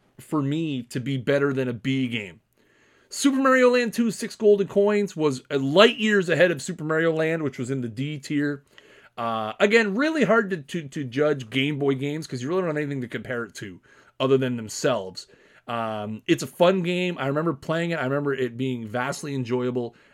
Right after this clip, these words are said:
Uh, again, another game that I think fits well in the B tier. It's not a great Mario game, but it's a good, fun experience that would be worthwhile playing.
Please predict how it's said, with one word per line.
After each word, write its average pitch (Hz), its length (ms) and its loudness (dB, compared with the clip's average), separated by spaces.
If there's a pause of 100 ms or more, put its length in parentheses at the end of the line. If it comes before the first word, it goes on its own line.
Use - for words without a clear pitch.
Uh, 110 160 -8
again, 143 300 0
another 151 260 2
game 160 380 -2
that 135 180 -2
I 131 80 -2
think 143 240 -8
fits 139 300 -4
well 135 320 2
in 131 180 -2
the 120 80 -2
B 127 320 -4
tier. 147 460 -4 (260)
It's 156 260 -4
not 156 280 2
a 135 100 0
great 139 800 -2 (640)
Mario 185 360 6
game, 185 280 0
but 160 100 4
it's 135 120 -4
a 131 60 0
good, 147 440 6
fun 170 240 0
experience 156 680 -2
that 135 200 2
would 131 120 2
be 127 100 0
worthwhile 139 560 2
playing. 127 500 -4